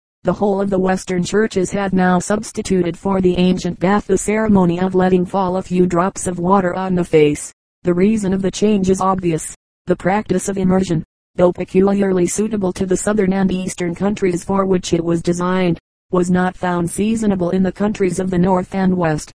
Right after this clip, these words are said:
not by any decree of council or parliament, but by the general sentiment of Christian liberty. This remarkable change was effected, beginning in the thirteenth century.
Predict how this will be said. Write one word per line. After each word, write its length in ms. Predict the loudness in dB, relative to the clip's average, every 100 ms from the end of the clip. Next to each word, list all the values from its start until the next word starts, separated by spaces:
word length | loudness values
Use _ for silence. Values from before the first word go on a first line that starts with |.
| _ _ -2
not 280 | 0 0
by 200 | 0 0
any 240 | 2 0 -2
decree 360 | -6 0 2
of 140 | 2 2
council 440 | 0 0 0 -2
or 200 | 0 -2
parliament, 560 | 0 2 4 4 0 -6 _ _ _
but 160 | -4 -2
by 160 | -2
the 100 | -2
general 360 | 0 2 2 -2
sentiment 540 | -2 -4 0 0 0
of 100 | -4
Christian 420 | -2 -2 0 -2
liberty. 500 | 2 2 2 0 -2 -4 _ _ -8
This 220 | -6 -2
remarkable 580 | 0 2 2 0 -4 -2
change 400 | 0 2 0 0
was 180 | 0
effected, 480 | 0 -2 -2 -2 -4 -10 _ _
beginning 440 | -4 0 2 2 2
in 120 | 2
the 100 | 0
thirteenth 520 | -2 -4 0 -2 -2
century. 580 | -4 -4 -2 0 0